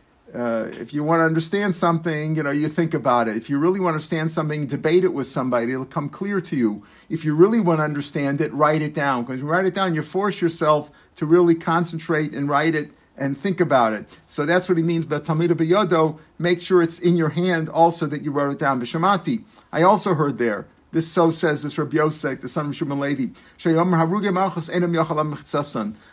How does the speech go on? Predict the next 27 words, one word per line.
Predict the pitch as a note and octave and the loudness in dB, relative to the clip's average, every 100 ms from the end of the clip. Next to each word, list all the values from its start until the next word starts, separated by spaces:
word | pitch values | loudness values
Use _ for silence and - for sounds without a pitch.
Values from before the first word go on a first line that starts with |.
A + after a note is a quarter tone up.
| _ | _
The | - | -10
people | - G#3+ G#3+ F#3+ | -2 -2 0 2
who | |
were | E3 C#3+ | 2 0
killed, | - G#3 G#3 D#3 A2 - _ _ _ - | -2 0 2 2 0 -10 _ _ _ -4
uh, | D3 C3 - | -2 -2 -2
Al | C#3+ | -4
Kiddush | - G3 F3 | 0 0 2
Hashem | D#3 D#3 F#3 F3+ D3+ | -2 -2 0 0 2
by | C#3 C#3 | 2 2
the | C3+ | 0
government, | B2 G3+ G#3+ D#3+ C#3+ C#3 _ _ | 2 2 4 0 -2 -6 _ _
nobody | E3 G3+ G#3+ G3+ | 2 4 6 2
could | - F3+ | 2 0
even | E3+ E3+ | 2 0
be | E3 F#3+ | 0 4
within | F3 E3 D#3 D3+ | 4 2 -2 -2
their | D3 | -2
partition. | - D3+ C#3+ C#3+ - C#3 | -2 -4 -2 -6 -4 0
These | F3+ F3+ | 0 0
are | |
the | F3+ | -2
highest, | D#3 F3 F3+ E3 - | -2 0 0 0 -2
that's | E3+ | -4
the | E3 | -4
highest | D#3+ E3 D#3+ D#3+ | -2 0 -2 -2
level. | D3 C3 G#2+ | -4 -4 -6